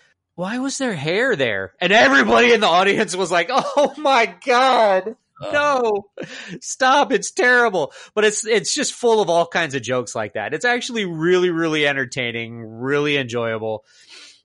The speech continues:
Speaker 1: I,
Speaker 2: I kinda,
Speaker 1: I recommend
Speaker 2: kinda miss the, the gross out kind of comedy like that. Like, I think,
Speaker 1: You
Speaker 2: like, they had that one in Vaca-, when they did the remake of Vacation,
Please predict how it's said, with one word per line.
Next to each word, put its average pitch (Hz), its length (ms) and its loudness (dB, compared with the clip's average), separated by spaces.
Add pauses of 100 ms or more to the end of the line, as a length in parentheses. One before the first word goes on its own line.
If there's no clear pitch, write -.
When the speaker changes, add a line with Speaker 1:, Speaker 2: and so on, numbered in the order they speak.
(200)
Speaker 1:
I, 170 160 2
Speaker 2:
I 185 60 0
kinda, 185 140 0
Speaker 1:
I 175 40 4
recommend 220 360 2 (100)
Speaker 2:
kinda 123 80 0
miss 123 40 -8 (120)
the, 104 120 -4 (140)
the 87 80 -6
gross 95 480 -8
out 92 320 -4
kind 90 200 -8
of 85 60 -10
comedy 87 380 -8
like 87 200 -10
that. 82 260 -8 (500)
Like, 95 160 -16
I 127 60 -6
think, 190 280 -4
Speaker 1:
You 180 180 -6 (600)
Speaker 2:
like, 139 240 -6
they 165 140 -2
had 196 180 -4
that 156 220 -2
one 104 500 -4 (400)
in 107 180 -6
Vaca-, 107 260 -6
when 117 120 -4
they 117 80 -2
did 127 140 -4
the 113 80 -6
remake 101 280 -4
of 85 140 -8
Vacation, 82 560 -10